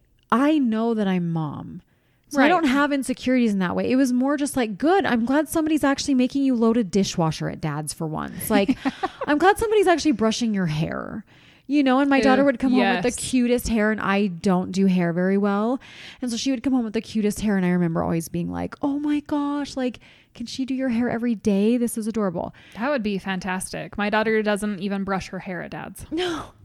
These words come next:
Speaker 2: So
Speaker 1: Without a woman there, they come home looking like freaking trash kids.
Speaker 2: They do.
Speaker 1: <laughs> Like
Speaker 2: They do. They look like they're hobos that rode on the train for two weeks.
Speaker 1: <laughs> Have you and Dad been on the tracks? Like, what's going on? <laughs>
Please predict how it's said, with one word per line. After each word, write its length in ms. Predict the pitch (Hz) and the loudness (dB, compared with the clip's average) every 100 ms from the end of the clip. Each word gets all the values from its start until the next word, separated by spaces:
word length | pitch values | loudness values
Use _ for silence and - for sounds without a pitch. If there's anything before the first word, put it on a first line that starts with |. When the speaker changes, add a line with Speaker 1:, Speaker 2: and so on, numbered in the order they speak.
| - | -18
Speaker 2:
So 260 | - 220 190 180 196 - | -8 -4 -4 -6 -10 -10
Speaker 1:
Without 460 | - 311 302 330 359 | -2 4 6 8 10
a 60 | 349 | 8
woman 340 | 262 247 254 | 8 8 8
there, 240 | 247 247 | 8 6
they 120 | 240 226 | 6 6
come 180 | 233 233 | 6 8
home 180 | 233 | 6
looking 320 | 202 196 185 180 | 4 2 2 0
like 160 | 170 | -2
freaking 320 | - 185 175 | -2 0 0
trash 380 | 160 160 - 156 | -2 -4 -4 -6
kids. 380 | - 180 - 190 | -6 -6 -6 0
Speaker 2:
They 120 | 233 | 0
do. 140 | 226 202 | 4 6
Speaker 1:
<laughs> 500 | - 339 403 320 294 | 8 8 6 4 -2
Like 180 | 349 294 | -8 -4
Speaker 2:
They 160 | 233 214 | 0 0
do. 240 | 196 165 | 0 -2
They 160 | 196 220 | -2 0
look 200 | 214 - | 0 0
like 140 | 214 | -2
they're 340 | 214 208 202 202 - | 0 0 0 -2 -8
hobos 680 | - 226 214 190 170 185 196 | -4 2 2 2 -2 -2 -2
that 180 | 202 - - - - _ _ 240 - 554 233 | -4 -4 -14 -16 -20 _ _ -12 -6 -2 4
rode 200 | 226 220 | 4 4
on 140 | 202 | 2
the 80 | 196 | -2
train 400 | - 214 208 202 | -4 -2 -2 -4
for 240 | - 175 | -6 -8
two 140 | 180 - | -6 -2
weeks. 580 | 440 - 349 403 - 403 277 - - - | 0 0 0 -2 -6 -14 -14 -18 -20 -10
Speaker 1:
<laughs> 440 | 571 554 494 320 | -6 -6 -6 -4
Have 100 | 285 | 0
you 140 | 302 381 | 4 4
and 100 | 302 | 6
Dad 200 | 247 262 | 6 6
been 120 | 330 | 4
on 100 | 302 | 2
the 60 | 262 | 0
tracks? 520 | - 233 226 - - | -2 -2 -2 -4 -4
Like, 140 | - | -2
what's 140 | 302 - | -4 2
going 220 | 415 311 | 4 4
on? 960 | 415 466 392 415 440 349 - - - | 4 4 2 2 2 0 -2 -4 -2
<laughs> 40 | 311 | -4